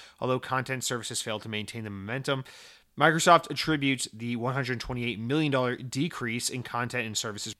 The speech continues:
uh, revenue to a, quote, "decline in third-party titles,"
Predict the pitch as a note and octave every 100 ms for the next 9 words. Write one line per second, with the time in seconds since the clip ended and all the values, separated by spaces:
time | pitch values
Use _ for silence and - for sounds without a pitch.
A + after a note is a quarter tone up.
0 | - C3+ B2 - - - C#3 C#3+ C3+ B2
1 | B2+ - C3 A#2+ A2+ - C3 C3+ B2 -
2 | C3 C3 B2+ A#2 A2+ - A2 G2 - C3+
3 | A2 F#2+